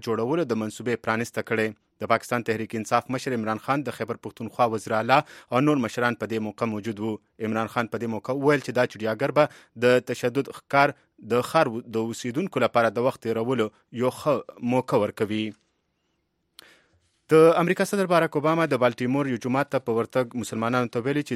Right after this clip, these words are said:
دوی هم د امریکا د خاندان برخه دي. د خپل د صدارت په وخت په لومړي ځل صدر باراک اوباما امریکا کې دننه یو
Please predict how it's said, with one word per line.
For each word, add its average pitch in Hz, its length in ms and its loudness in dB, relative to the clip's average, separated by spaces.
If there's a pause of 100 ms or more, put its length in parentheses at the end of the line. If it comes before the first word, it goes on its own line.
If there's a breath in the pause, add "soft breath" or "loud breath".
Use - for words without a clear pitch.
دوی 127 180 -4
هم 143 240 -4
د 113 160 0
امریکا 113 320 -2 (160)
د 117 100 -4
خاندان 120 400 -4 (220)
برخه 107 340 0
دي. 110 80 -2 (480)
د 117 140 4
خپل 117 220 -4
د 110 100 -2
صدارت 113 340 -2
په 120 120 0
وخت 123 160 -6
په 113 80 -6
لومړي 117 280 -4
ځل 135 160 -4
صدر 117 300 -4
باراک 113 280 -2
اوباما 143 280 0 (380 loud breath)
امریکا 143 220 0
کې 151 240 -2
دننه 135 300 0
یو 107 140 -4